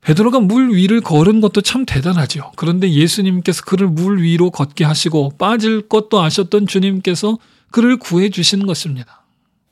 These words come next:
그리고 이 사건을 통하여서 예수님께서는 베드로를 향하여서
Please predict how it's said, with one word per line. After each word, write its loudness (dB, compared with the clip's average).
그리고 4
이 2
사건을 -2
통하여서 -2
예수님께서는 0
베드로를 -2
향하여서 -2